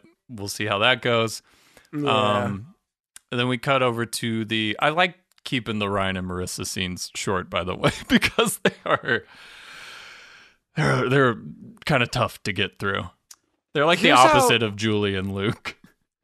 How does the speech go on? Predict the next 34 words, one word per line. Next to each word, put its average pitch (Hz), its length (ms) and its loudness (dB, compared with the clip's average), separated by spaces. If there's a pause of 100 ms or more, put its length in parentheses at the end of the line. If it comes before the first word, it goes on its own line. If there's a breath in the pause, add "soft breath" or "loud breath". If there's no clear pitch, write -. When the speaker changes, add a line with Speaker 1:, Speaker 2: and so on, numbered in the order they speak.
(380)
Speaker 2:
Right. 170 520 2 (100)
But 233 140 4
also, 311 540 4 (400)
also 269 400 4
Ryan 220 460 4
and, 208 300 0
like, 208 420 0 (120)
I 214 180 2
noticed, 254 480 2 (540)
and 196 280 0
we'll 196 120 2
get 208 240 0
to 190 140 0
it, 156 100 0
but, 175 140 0
like, 170 260 0 (580 soft breath)
all 233 120 6
the 370 120 2
scenes 320 300 2
with 165 180 0
Ryan 202 680 2
and 170 480 -2 (140)
Teresa 165 760 -2 (960)
are 175 100 0
great. 190 400 0 (260)
Like, 202 180 2
there's, 240 240 4
they, 240 220 2 (300)
they 226 140 4
obviously, 226 680 0
and - 20 -2
it's 160 80 -10
Speaker 1:
Chemistry. 143 420 2
Speaker 2:
obviously, 226 540 0